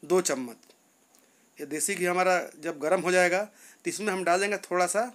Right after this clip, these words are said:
ये, ये हींग है, मतलब छोटा वन फोर्थ चम्मच है, हींग डाल दिया हमने। देखिए, हमारा ते-,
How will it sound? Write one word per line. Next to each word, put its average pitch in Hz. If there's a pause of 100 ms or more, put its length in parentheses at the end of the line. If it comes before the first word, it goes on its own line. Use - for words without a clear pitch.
(920)
ये, 156 (880)
ये 180
हींग 175
है, 113 (1400)
मतलब 165
छोटा 220
वन 185
फोर्थ 175
चम्मच 160
है, 180
हींग 175
डाल 180
दिया 175
हमने। 196
देखिए, 160
हमारा 160
ते-, -